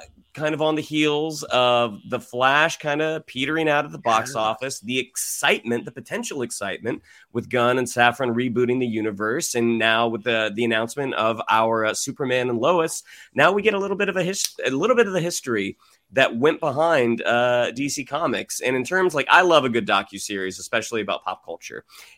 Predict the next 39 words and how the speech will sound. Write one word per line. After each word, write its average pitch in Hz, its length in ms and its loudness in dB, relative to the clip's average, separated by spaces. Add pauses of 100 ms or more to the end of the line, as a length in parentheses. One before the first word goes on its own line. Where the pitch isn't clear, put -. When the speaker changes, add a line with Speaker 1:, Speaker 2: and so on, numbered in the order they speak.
(100)
Speaker 1:
And 113 340 0
this 120 180 -4
one 123 160 0
seems 127 520 -2
like, 110 420 2
this 135 180 -4
one 139 140 0
seems 120 260 0
very, 120 420 4
very 117 220 2
watchable 104 600 0
to 98 40 -6
me. 98 220 -6
But 101 140 -4
I'll 110 80 0
throw 131 180 -2
it 127 80 2
over 123 140 0
to 123 60 -2
you, 123 140 -4
gentlemen. 123 500 -2 (260)
What 131 240 4
did 156 140 0
you 156 100 0
think 143 200 -2
of 117 100 -2
our 123 140 6
first 170 520 0
look 143 340 0 (220)
at 139 160 4
the 147 80 4
Jonathan 175 760 4
Gabay 151 500 4
produced 160 1000 2 (280)
Superpowered, 123 1300 4
the 117 80 -2
D 117 260 -2
C 104 320 -4
story? 71 680 -8